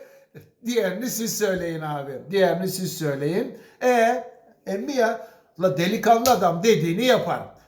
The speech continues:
Delikanlı adam bir şey söylüyorsa abi, kabadayıysan,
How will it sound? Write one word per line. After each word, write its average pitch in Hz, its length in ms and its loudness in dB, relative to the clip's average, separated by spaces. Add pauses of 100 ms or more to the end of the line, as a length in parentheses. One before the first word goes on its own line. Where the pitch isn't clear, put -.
(140)
Delikanlı 208 580 2
adam 156 320 0
bir 185 60 -4
şey 170 180 -4
söylüyorsa 180 800 4
abi, 196 340 -4 (640)
kabadayıysan, 185 920 2